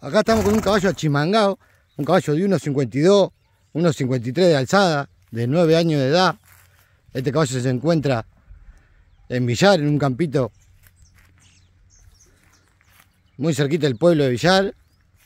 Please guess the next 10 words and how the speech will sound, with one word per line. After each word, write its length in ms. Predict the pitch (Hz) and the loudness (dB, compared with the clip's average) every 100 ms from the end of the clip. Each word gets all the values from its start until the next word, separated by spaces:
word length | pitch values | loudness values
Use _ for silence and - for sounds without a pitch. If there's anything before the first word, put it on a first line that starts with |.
| - _ _ _ _ _ _ _ - - _ _ _ - - | -20 _ _ _ _ _ _ _ -20 -20 _ _ _ -20 -6
Casi 240 | 139 139 | -4 -2
apelado 360 | 110 113 160 131 | -4 0 0 0
nomás, 340 | 131 147 120 - - | 0 -2 -4 -10 -6
tiene 140 | 131 | -4
una 80 | 117 | -2
espeladura 520 | 113 113 135 143 113 _ _ _ _ _ _ _ _ _ _ - _ _ _ _ _ _ _ - - - - - | -2 -2 0 0 -2 _ _ _ _ _ _ _ _ _ _ -20 _ _ _ _ _ _ _ -20 -20 -20 -20 -10
que 120 | 120 | -6
nomás 220 | 123 131 | -2 -2
el 140 | 120 92 | -4 0
cuero. 400 | 160 160 160 | 4 4 2